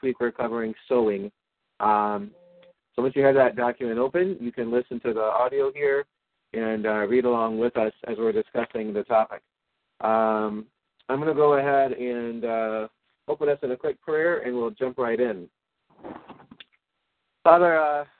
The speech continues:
I thank you for today. I thank you for this time we have to, uh, read your word, to study how to apply your word, uh, and benefiting our lives.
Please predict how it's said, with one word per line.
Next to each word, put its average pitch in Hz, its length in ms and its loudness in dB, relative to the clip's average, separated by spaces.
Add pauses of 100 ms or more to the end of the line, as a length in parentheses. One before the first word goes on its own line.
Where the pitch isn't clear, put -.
(100)
I 151 100 -8
thank 180 240 -12
you 170 180 -6
for 151 420 0
today. 151 520 -2
I 127 40 -8
thank 135 200 -12
you 139 80 -16
for 135 100 -6
this 127 180 -6
time 127 260 -4
we 127 100 -4
have 123 320 0 (120)
to, 117 200 -2
uh, 110 120 2
read 127 260 -6
your 117 120 -4
word, 135 360 2
to 120 80 -10
study 120 340 -4
how 117 140 0
to 113 100 -2
apply 120 360 0
your 117 180 -4
word, 117 280 -4 (520)
uh, 98 420 -2
and 101 140 -8
benefiting 123 460 -2
our 101 120 -2
lives. 123 320 4